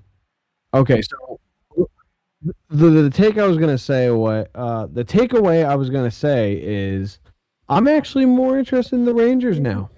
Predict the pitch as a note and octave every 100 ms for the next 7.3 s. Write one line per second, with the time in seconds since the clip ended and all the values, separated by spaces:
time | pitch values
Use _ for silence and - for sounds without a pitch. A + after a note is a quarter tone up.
0 | - _ _ _ D#3 D#3+ E3 E3 E3 D#3
1 | D#3 F#3 G3 G3 G#3+ F#3 D#3+ D3+ G3 -
2 | D3+ A2+ G#2+ G#2+ G#2 - D3+ C#3+ - C#3+
3 | C3 - - A3+ E3 A2 G#2+ A#2 - _
4 | _ _ _ _ - D3 D3+ D#3+ E3+ G#3+
5 | C4+ A3+ G3+ F#3 E3 E3+ E3+ D#3+ D#3+ C#3+
6 | C3+ C#3+ B2+ - - F3+ - F3+ E3+ D#3+
7 | E3+ D#3+